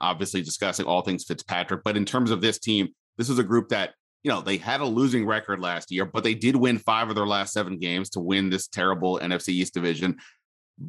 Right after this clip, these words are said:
So we all kept wondering, well, what could happen if you had real quarterback play? They didn't get much quarterback play at all for a variety of reasons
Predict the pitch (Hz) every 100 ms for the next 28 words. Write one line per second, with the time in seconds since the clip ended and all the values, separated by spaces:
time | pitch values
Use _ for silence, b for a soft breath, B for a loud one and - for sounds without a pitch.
0 | - _ _ - 156 143 156 165 160 131
1 | 151 131 101 117 110 131 156 196 160 156
2 | 143 120 131 101 107 139 123 - 202 127
3 | 85 - 92 87 131 175 208 156 92 127
4 | 120 113 107 - 120 104 101 - 110 98
5 | 120 120 - 101 82 95 98 95 90 85
6 | 151 202 117 92